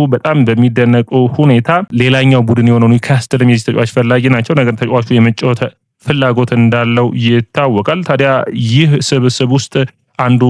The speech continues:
ሊያደርጉት የሚፈልጉት ትክክለኛ ተጫዋችን ማምጣት ነው። በፕሪሚየር ሊጉ በተለይ ደግሞ ብቃት የነበረውን ሮቬን ኔቬስ በጣም አስገራሚ ክህሎት፣ በወልቭስ በጣም ተወዳጅ ተጫዋች እንደነበር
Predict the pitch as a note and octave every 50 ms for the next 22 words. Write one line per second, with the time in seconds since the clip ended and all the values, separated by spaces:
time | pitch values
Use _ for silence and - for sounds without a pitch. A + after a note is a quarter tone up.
0 | B2 B2 C3 B2+ B2 A#2+ A#2+ B2 A#2+ A#2+ - B2 A#2 B2+ C3+ C3 - - C3 A#2+
1 | A#2 A#2 B2 C3 B2+ D#3+ F#3 F#3+ - - C#3+ C3 - D#3 C#3 - - D#3 C#3+ C3+
2 | C3 B2+ A#2+ - - A#2+ - - A#2+ A2+ G#2+ - A#2+ A#2 G#2+ G#2+ G#2+ G#2+ G#2+ C3+
3 | B2+ A2+ - C#3+ E3+ G3 - _ _ _ _ - A#2+ A2+ - B2+ C3 C3 B2+ A#2+
4 | B2 A#2 B2 A#2+ A#2+ - B2 A#2 A#2 A#2 A#2 A2+ A#2 A#2 A#2 A2 G#2+ A#2+ - -
5 | - B2 A#2+ - - A#2 A2 A2 G#2+ G#2+ A2 G#2+ G#2+ G#2+ G#2 G2+ A#2 B2 A2+ B2
6 | A#2+ A2+ A#2 A#2 A2 B2 B2+ B2+ A#2+ - - - - B2 A2+ - A#2+ A2+ A2 G#2
7 | - A2+ A2 G#2+ G#2 G#2 A2 A2 A2 A2+ A2 A2 - A#2+ A#2 A#2+ B2+ B2 - A2+
8 | A2+ G#2+ G#2+ A2 G#2+ G#2+ A#2+ B2 - - _ _ _ _ _ _ _ - A2+ A2+
9 | - C3 A#2+ A#2 A#2+ A2+ A2+ G#2+ G#2 G#2 G#2 G2+ G#2 - G#2+ G2 - G#2+ G2 -
10 | G#2 G2+ G2 F#2+ G2 F#2+ G2+